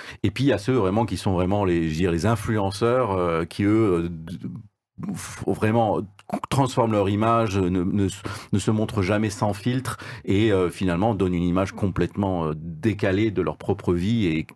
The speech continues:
complètement artificielle. Et ça, ça peut être très dangereux parce que, euh, c'est pas seulement qu'ils montrent et qu'ils dé-, qu'ils donnent des complexes aux gens, c'est qu'ils les poussent en plus à acheter des produits, euh, et il y a beaucoup de jeunes qui se font avoir là-dessus et qui,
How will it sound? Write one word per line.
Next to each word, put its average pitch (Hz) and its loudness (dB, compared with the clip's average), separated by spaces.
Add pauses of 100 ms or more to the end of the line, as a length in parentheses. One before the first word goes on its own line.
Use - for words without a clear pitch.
(100)
complètement 92 -2
artificielle. 92 -2 (260)
Et - 0
ça, 143 0
ça - -4
peut - -2
être - -6
très 127 2
dangereux 104 0
parce 98 -2
que, 87 2
euh, 95 -2 (180)
c'est 120 -2
pas 143 2
seulement 135 2
qu'ils 101 -2
montrent 143 2
et 101 0
qu'ils 104 -4
dé-, 98 2 (260)
qu'ils 101 -2
donnent 110 2
des 98 0
complexes 95 -2
aux 165 6
gens, 113 2
c'est - -10
qu'ils 85 -2
les 90 0
poussent - -4
en 95 0
plus - -4
à 82 2
acheter - -2
des 98 -2
produits, 110 -2
euh, 82 0
et 90 0
il 82 -2
y 78 0
a - -4
beaucoup 71 -6
de 78 -4
jeunes 127 0
qui 95 -4
se - -4
font 95 0
avoir 95 2
là-dessus 101 -2
et 87 -4
qui, 80 -12